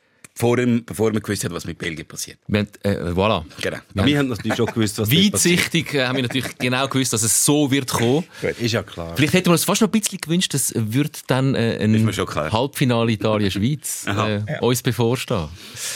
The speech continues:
Speaker 2: Leider ist es, äh, nicht zum Halbfinale Italien-Schweiz gekommen, weil die Schweiz, ähm, im Viertelfinal auch noch mal äusserst knapp ausgeschieden ist gegen Spanien.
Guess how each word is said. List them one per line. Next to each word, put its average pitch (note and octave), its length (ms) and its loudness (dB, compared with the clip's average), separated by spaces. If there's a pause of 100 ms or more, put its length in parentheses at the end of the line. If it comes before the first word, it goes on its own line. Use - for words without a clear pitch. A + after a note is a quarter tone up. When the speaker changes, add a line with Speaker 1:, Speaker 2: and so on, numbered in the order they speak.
(220)
Speaker 2:
Leider D3+ 320 0
ist C3 180 0
es, - 60 0
äh, B2 180 2
nicht C#3 180 2
zum C#3 140 2
Halbfinale B2+ 580 0
Italien-Schweiz A2 680 -2
gekommen, A#2+ 280 0 (420)
weil A2+ 220 0
die - 80 -4
Schweiz, A#2 560 0
ähm, A2 260 4
im G#2+ 160 2
Viertelfinal G#2 600 0 (760)
auch G2 140 0
noch D3+ 120 4
mal C#3 180 4
äusserst B2 380 -2
knapp - 420 -2
ausgeschieden G#2 500 -2
ist - 380 0 (360)
gegen A2 500 0 (420)
Spanien. G#2+ 480 0